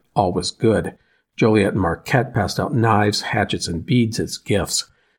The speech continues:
The French were then given food and treated well.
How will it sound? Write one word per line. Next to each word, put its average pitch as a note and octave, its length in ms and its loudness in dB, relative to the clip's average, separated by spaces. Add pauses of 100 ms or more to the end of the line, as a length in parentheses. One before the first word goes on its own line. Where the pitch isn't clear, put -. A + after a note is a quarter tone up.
The - 80 -4
French G#2 240 2
were G2 40 0
then F#2 200 0
given F2+ 220 -2
food A2 380 2
and E2+ 140 -2
treated E2+ 380 -4
well. F#2 400 0